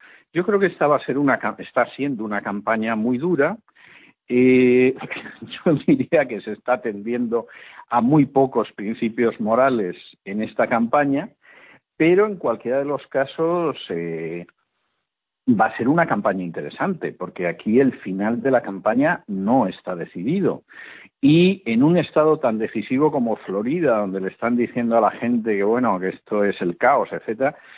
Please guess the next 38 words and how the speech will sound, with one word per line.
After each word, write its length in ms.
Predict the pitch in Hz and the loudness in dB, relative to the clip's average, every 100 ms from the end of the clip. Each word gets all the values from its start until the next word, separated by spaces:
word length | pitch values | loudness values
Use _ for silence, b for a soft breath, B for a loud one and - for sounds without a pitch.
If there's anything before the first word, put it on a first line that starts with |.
| B B _ | B B _
bueno, 260 | - 107 - | -8 -8 -6
luego 220 | 110 123 | 0 2
la 140 | 127 | 2
gente, 1080 | - 139 143 127 151 151 151 135 117 110 98 | 0 -4 -4 -6 -4 -4 -4 -4 -2 -2 -4
eh, 20 | |
vive 300 | 98 107 113 | -4 -2 0
las 160 | 135 123 | 0 -2
cosas 320 | - 98 123 - | -6 -2 -2 0
como 220 | 135 82 | -2 -4
son. 300 | - 190 - _ _ _ _ | -6 -6 -8 _ _ _ _
Y 60 | |
claro, 200 | 123 117 | 0 2
muchísima 580 | 143 120 - 95 113 113 | 2 -4 -8 -6 -2 -2
gente 520 | 113 135 135 147 160 165 B B B | -2 -2 0 0 0 -2 B B B
lo 180 | 92 92 | -4 -2
que 160 | 104 | -4
quiere 300 | 87 107 117 | -2 2 2
es 60 | 131 | 2
que 100 | 131 | 0
aquí 180 | 113 113 | 0 0
se 100 | 123 | 0
acabe 400 | 117 120 123 117 | 2 4 4 2
ya 560 | 120 131 131 127 127 | 2 4 4 4 2
del 260 | 110 117 92 | 0 -4 -4
<laughs> 220 | - - | -10 -8
todo 360 | - 113 - 156 | -2 0 0 -2
cualquier 460 | - 123 - 117 | -2 -4 -2 -8
tipo 300 | - 127 135 | -6 -8 -6
de 100 | 127 | -6
historias 600 | 117 - 147 147 151 160 165 B B B - | -6 -6 -2 0 0 -2 -2 B B B -8
y 120 | 107 | -6
poder 340 | 98 98 110 | -4 -2 -2
trabajar 440 | - 131 123 143 151 | 0 2 2 0 -2
de 80 | |
una 120 | 170 113 | -4 -4
manera 280 | 98 90 | -4 -6
normal. 580 | 82 73 80 117 160 85 | -8 -10 -8 -2 -2 -2
Entonces, 680 | 78 90 123 123 - 143 143 | -8 -8 -8 -6 0 0 0